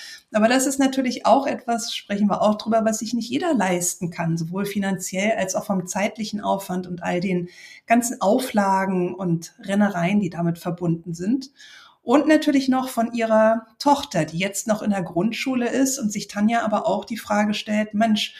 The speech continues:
wie wird denn die Reise weitergehen? Soll ich sie als Berliner Kind nach der vierten Klasse schon rausnehmen aus der Grundschule,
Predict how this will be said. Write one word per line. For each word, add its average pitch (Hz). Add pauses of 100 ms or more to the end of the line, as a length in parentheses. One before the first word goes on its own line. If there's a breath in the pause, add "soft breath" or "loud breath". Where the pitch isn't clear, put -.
(400 loud breath)
wie 226
wird 262
denn 220
die 202
Reise 208
weitergehen? 165
Soll 196
ich 233
sie 226 (240 soft breath)
als -
Berliner 233
Kind 226
nach 202
der 180
vierten 262
Klasse 214
schon 160
rausnehmen 269
aus 262
der 254
Grundschule, 247